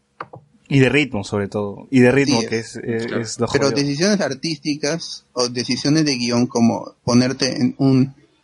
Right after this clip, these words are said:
Speaker 2: una república que está discutiendo tratados de comercio, que es lo que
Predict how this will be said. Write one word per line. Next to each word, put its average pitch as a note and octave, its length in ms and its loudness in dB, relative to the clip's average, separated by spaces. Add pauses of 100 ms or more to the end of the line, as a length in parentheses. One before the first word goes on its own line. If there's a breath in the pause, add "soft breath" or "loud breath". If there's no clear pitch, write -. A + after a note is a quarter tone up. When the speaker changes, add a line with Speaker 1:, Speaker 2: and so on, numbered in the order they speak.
(120)
Speaker 2:
una B2+ 260 4
república A#2 640 -2
que - 100 -10
está B2 200 -2
discutiendo B2 680 0
tratados C3 500 -2
de C3+ 100 0
comercio, A#2 580 -2 (380)
que - 100 -2
es - 200 -4
lo B2+ 300 0
que A#2 200 -4